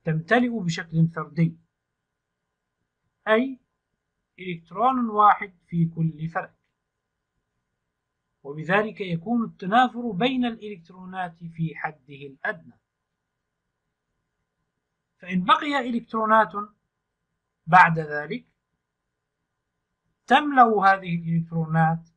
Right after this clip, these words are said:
الأفلاك ذاتها بصورة مزدوجة. لاحظ هذا التوزيع الإلكتروني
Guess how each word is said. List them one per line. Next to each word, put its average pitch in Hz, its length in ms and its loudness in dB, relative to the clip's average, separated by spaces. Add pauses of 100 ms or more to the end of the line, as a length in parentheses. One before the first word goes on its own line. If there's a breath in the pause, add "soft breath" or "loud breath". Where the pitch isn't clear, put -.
(440)
الأفلاك 226 800 0
ذاتها 170 880 0
بصورة 156 720 -12
مزدوجة. 214 720 -14 (520)
لاحظ 220 440 2 (600)
هذا 202 220 6
التوزيع 165 480 0
الإلكتروني 156 800 -8